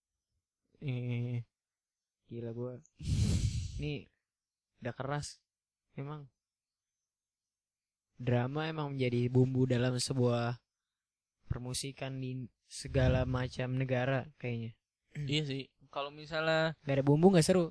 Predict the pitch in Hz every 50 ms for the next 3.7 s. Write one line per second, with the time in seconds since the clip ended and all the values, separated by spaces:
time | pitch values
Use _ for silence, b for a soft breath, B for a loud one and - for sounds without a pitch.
0 | - - - 135 143 131 117 120 - _ _ _ _ - - 147 147 151 165 180
1 | 202 208 185 170 170 180 202 208 190 175 - 160 156 151 151 151 - - 156 151
2 | 151 151 151 147 - - _ - - 156 156 147 151 151 160 170 180 185 170 -
3 | - 147 143 147 147 147 147 - 160 160 180 185 190